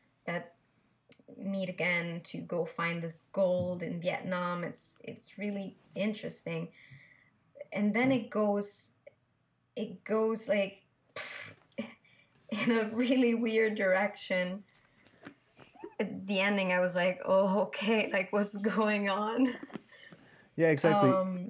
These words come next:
Speaker 1: like, when the, the first, when the first of the friends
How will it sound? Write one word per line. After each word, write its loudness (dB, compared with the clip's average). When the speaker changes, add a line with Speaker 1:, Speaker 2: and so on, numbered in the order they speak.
Speaker 1:
like, 0
when 2
the, 8
the 4
first, -2
when -2
the -2
first 0
of -4
the -2
friends -6